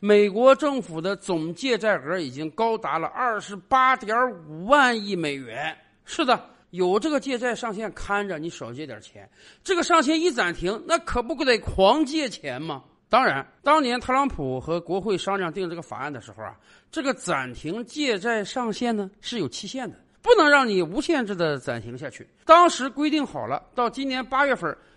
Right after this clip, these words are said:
这个暂停就得结束。八月份以后，美国政府你再借债就要受到我这个上限的管束了。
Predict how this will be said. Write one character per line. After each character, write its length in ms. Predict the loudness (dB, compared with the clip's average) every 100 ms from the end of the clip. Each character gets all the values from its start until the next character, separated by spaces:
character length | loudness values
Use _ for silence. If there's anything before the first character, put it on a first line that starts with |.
| _
这 120 | -6
个 120 | -4 -2
暂 260 | -2 -2
停 220 | -2 -4
就 100 | -4
得 80 | -6
结 160 | -8 -12
束。 160 | -16 -20 _ -2
八 180 | 2 2
月 140 | 2
份 260 | 0 -2 -4
以 140 | -4
后， 300 | 2 2 2 -4 -12
美 240 | 0 2 2
国 220 | 4 4
政 180 | 4 -2
府 160 | -2 -4
你 160 | -4
再 240 | 2 2 2
借 220 | 0 -2
债 220 | 2 0
就 100 | 0
要 120 | -4
受 420 | -4 0 2 2 4
到 200 | 4 2
我 220 | -4 -6
这 100 | -4
个 180 | -4 -6
上 380 | -4 -4 -4
限 260 | -4 -4 -4
的 100 | -6
管 260 | -10 -14 -14
束 220 | -16
了。 100 | -16